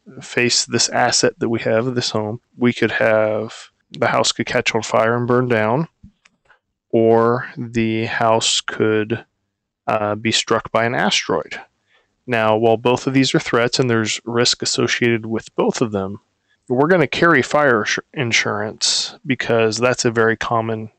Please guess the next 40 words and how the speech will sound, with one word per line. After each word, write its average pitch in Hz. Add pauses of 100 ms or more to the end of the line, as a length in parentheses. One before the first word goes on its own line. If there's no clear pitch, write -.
(180)
risk. 127
There's, 110
it's 131
a 113
common 120
threat. 113 (100)
It, 117 (160)
there's 120
a 113
certain 123
likelihood 120
that 113
it -
would 113
happen. - (720)
Very 156
few 170
people 156
that 135
I 127
know 131
of 107
carry 110
asteroid 120
insurance 104
because 110 (420)
what's 131
the 120
chances 117
that 117
your 107
house 113
is 120
actually 117
gonna 104
get 104
struck -
by 104
an 104
asteroid? -